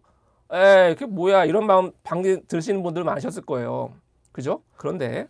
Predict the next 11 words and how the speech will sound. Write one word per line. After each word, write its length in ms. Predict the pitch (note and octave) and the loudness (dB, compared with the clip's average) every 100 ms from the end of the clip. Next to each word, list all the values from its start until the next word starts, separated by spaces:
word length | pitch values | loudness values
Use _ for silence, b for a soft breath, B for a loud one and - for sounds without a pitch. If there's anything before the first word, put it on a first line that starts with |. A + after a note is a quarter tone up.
| _ | _
제가 220 | - - | -10 -6
이렇게 600 | C3+ C#3 C#3 D3 D3+ D#3 b b b - | -6 -6 -6 -4 -2 -4 b b b -10
말씀드리면 580 | C3+ D3 D#3+ D3+ D3 D3 | -10 -6 -6 -4 -4 -4
솔깃하지 460 | C#4 A#3 G3+ F#3 | -6 -8 -6 -4
않겠지만 580 | D3+ - B2+ C3+ D3 B3+ b b | -4 -6 -8 -2 0 0 b b
제가 200 | - C#3+ | -8 -2
여기 160 | C#3 C3+ | -2 -2
책 240 | - A#3 | -8 -8
한 100 | C#4 | -4
권을 160 | B3 F#3+ | -2 -2
소개해드리겠습니다. 880 | D#3+ F#3 D3 C3 A#2+ - A2 C3+ B3+ | -4 -8 -6 -6 -8 -12 -10 -8 -8